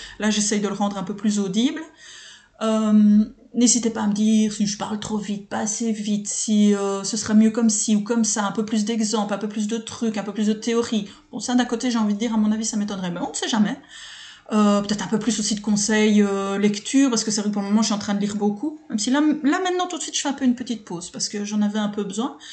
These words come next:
Euh, en tout cas, dans les lectures, on va dire, sérieuses et scientifiques, euh, là, je suis plus, euh, je me replonge un peu dans, dans, dans quelques romans. Euh, ça fait un peu du bien de faire, euh, une pause là-dedans. Euh,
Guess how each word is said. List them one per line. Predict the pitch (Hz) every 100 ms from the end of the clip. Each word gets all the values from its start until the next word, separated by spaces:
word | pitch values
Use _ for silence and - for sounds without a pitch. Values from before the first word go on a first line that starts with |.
| - - - - _ -
Euh, | 220 220 220 220 220 220 214 220 220
en | -
tout | 214
cas, | -
dans | 226
les | 208 202
lectures, | 208 - 220 208
on |
va | 196
dire, | 196 214
sérieuses | - 220 - 220 208 208
et |
scientifiques, | 202 214 208 220 208 247 -
euh, | 208
là, | 202 208
je |
suis | -
plus, | 208 - 226 214
euh, | 208 190 185 185 190 208
je | 208 202
me | 202
replonge | - - 214 208
un | 202
peu | 208 196
dans, | 190 190 185 185 - - - - -
dans, | 202 202 196
dans | 208
quelques | 208 220 208 208
romans. | 190 196 254 - - - - - _ -
Euh, | 196
ça | -
fait | 202 202
un |
peu | 214
du | 196
bien | 185 202
de | 202
faire, | 220 214
euh, | 202 202
une | 220 208
pause | 220 214
là-dedans. | 196 180 214 262 277 _ - - _ _ _ -
Euh, | 220 226 220 220 220